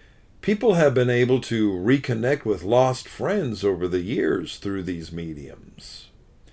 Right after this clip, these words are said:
On the other hand, we see predators lurking on these platforms to deceive and take advantage of our young. Like any tool, however,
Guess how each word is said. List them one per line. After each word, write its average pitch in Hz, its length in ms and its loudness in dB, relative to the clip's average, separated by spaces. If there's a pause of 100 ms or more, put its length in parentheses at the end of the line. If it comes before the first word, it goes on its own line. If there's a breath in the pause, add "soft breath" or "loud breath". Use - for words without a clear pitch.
(460 soft breath)
On 123 140 2
the 120 160 2
other 104 220 2
hand, 113 800 -2 (1080 soft breath)
we 143 120 -2
see 151 240 0
predators 92 920 0
lurking 110 680 2
on 92 180 -6
these 95 220 -6
platforms 82 1040 -4
to - 120 -8
deceive 107 640 -2
and 85 200 -8
take 123 240 -4
advantage 90 680 -2
of 78 100 -10
our 76 160 -4
young. 80 640 -4 (2250 soft breath)
Like 175 460 4
any 180 340 2
tool, 104 560 2
however, 90 760 -4